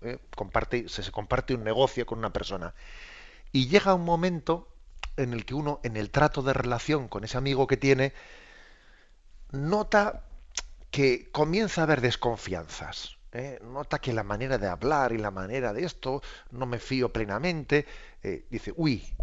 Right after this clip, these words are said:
mm, noto que hay desconfianza,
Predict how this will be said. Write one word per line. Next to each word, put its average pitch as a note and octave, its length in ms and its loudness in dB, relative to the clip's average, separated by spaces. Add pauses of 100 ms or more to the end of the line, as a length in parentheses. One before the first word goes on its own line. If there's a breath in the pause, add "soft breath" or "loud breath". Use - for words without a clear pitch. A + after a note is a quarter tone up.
(160)
mm, G#2+ 640 -8 (960 soft breath)
noto C#3+ 300 0
que A#2 360 4
hay B2+ 160 2
desconfianza, G#2+ 800 -2